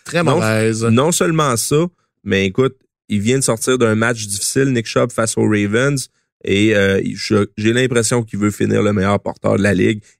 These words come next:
Speaker 2: Il va s'en assurer avec un beau cent verges.
Speaker 1: On poursuit.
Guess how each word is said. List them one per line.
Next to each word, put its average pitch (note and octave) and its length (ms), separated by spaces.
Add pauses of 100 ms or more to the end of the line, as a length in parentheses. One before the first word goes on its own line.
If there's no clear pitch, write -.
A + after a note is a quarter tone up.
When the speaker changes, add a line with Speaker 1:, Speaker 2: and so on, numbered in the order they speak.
Speaker 2:
Il G2+ 120
va G2 160
s'en G#2 240
assurer G#2+ 400
avec G#2+ 240
un G#2+ 140
beau C#3+ 200
cent D#3+ 300
verges. D3 440 (720)
Speaker 1:
On D3 140
poursuit. G#3 640